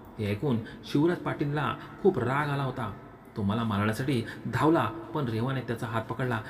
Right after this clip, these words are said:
आणि ओरडून म्हणाली, "खबरदार, जर माझ्या नवऱ्याला हात लावलास, माझ्यासारखी वाईट कोणीच नसेल. मी आत्यासारखी नाही, जी माझ्या नवऱ्याच्या मृत्यूनंतरही तुम्हाला माफ करेल.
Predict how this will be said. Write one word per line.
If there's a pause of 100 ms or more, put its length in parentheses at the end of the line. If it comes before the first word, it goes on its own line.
(140)
आणि
ओरडून
म्हणाली, (300)
"खबरदार, (380)
जर
माझ्या (240)
नवऱ्याला
हात
लावलास, (540)
माझ्यासारखी (200)
वाईट
कोणीच
नसेल. (460)
मी
आत्यासारखी
नाही,
जी
माझ्या (200)
नवऱ्याच्या
मृत्यूनंतरही (220)
तुम्हाला
माफ
करेल.